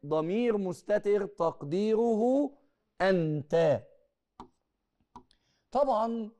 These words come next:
لاحظ هناك أفعال لا تأتي إلا ناقصة، هذه الأفعال ما فتئ وما زال وليس لا تأتي تامة مطلقًا، وإنما تأتي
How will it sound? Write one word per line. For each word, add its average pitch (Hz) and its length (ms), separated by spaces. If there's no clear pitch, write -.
لاحظ 208 640
هناك 226 360
أفعال 196 720
لا 170 140
تأتي 196 640
إلا 202 540
ناقصة، 165 760
هذه 233 380
الأفعال 151 600
ما 165 240
فتئ 220 600
وما 160 380
زال 190 600
وليس 156 580
لا 214 200
تأتي 190 460
تامة 202 640
مطلقًا، 156 640
وإنما 156 500
تأتي 185 680